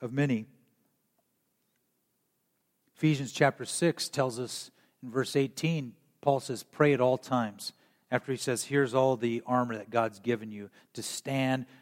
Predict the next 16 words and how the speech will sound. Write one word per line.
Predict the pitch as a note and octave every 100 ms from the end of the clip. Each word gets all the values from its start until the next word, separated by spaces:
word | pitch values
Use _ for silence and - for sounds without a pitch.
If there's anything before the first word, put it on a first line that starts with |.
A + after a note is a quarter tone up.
| -
when | B2 A2
Satan's | - C3 B2 A2+
throwing | - B2+ B2
those | A#2 -
fiery | - B2 A#2 G#2+
darts | A2 G#2+ -
at | G#2
you, | G#2 G#2
to | G#2
stand, | - - C#3 C#3 C3 A#2 - - A#2+
uh, | A#2 A2+ A2 A#2+ A#2
in | C3 C3 B2
the |
midst | B2 C3+ - -
of | A2
a | A2+